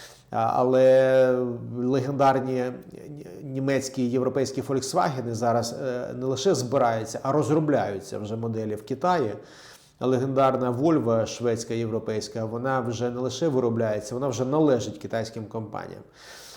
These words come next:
Тобто, що відбувається? Чому відбувається саме так? Бо тому ми можемо називати ще дуже багато різномані-,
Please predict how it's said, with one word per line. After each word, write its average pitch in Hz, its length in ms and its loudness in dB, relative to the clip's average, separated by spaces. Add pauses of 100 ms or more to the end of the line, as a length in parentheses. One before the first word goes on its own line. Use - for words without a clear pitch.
Тобто, 160 240 -2
що - 220 -2
відбувається? 180 560 4
Чому 190 260 -2
відбувається 147 560 2
саме 147 300 -2
так? 127 300 0
Бо 143 80 -2
тому 156 340 -4
ми 175 160 -2
можемо 160 300 0
називати 143 360 0
ще - 180 -6
дуже 139 240 -2
багато 131 360 0
різномані-, 120 520 -6